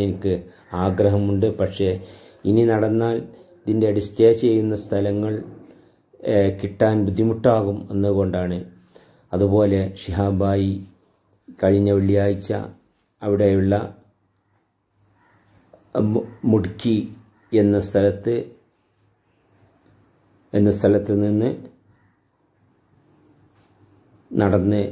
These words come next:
സിയാറ എന്ന സ്ഥലത്താണ് എത്തിയത്. അവിടെയാണ് ജുമയ്ക്ക് പോയത്. അതിൻ്റെ വീഡിയോയും ഇതിൻ്റെ കൂടെയുണ്ട്.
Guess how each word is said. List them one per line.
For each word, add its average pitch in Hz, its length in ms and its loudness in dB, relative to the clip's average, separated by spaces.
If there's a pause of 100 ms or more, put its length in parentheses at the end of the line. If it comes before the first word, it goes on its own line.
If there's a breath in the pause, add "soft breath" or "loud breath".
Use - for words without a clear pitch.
(560)
സിയാറ 104 460 0
എന്ന 104 220 0
സ്ഥലത്താണ് 95 520 -4
എത്തിയത്. 104 380 -4
അവിടെയാണ് 101 580 0
ജുമയ്ക്ക് 95 540 -2
പോയത്. 98 340 0 (220)
അതിൻ്റെ 98 500 2
വീഡിയോയും 95 460 0
ഇതിൻ്റെ 92 280 -2
കൂടെയുണ്ട്. 95 560 -2